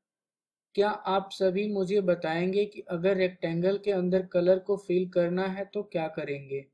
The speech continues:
सोच रहे होंगे कि हम इसे eraser से मिटाकर बना सकते हैं,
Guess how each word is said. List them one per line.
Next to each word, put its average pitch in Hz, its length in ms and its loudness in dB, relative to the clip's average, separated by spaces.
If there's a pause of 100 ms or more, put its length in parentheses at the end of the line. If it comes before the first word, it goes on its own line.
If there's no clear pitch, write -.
सोच 190 360 0
रहे 208 240 0
होंगे 185 440 0
कि 202 200 -10
हम 202 280 -4 (760)
इसे 190 300 4
eraser 180 400 4
से 202 180 -2
मिटाकर 175 600 0
बना 160 320 -4
सकते 190 420 0
हैं, 202 240 -4